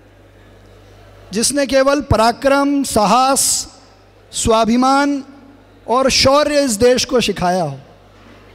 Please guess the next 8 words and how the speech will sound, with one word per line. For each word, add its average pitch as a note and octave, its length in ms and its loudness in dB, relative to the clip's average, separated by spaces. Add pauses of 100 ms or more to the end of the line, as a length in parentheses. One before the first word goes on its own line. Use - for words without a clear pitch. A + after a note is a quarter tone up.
(520)
चाहे G3 300 2
महाराज A3 400 0
छत्रसाल A3+ 560 -2
हो, A#3 220 -8 (1800)
झांसी G3 440 0
की A#3 140 0
रानी A3 320 2
हो, A#3 260 -2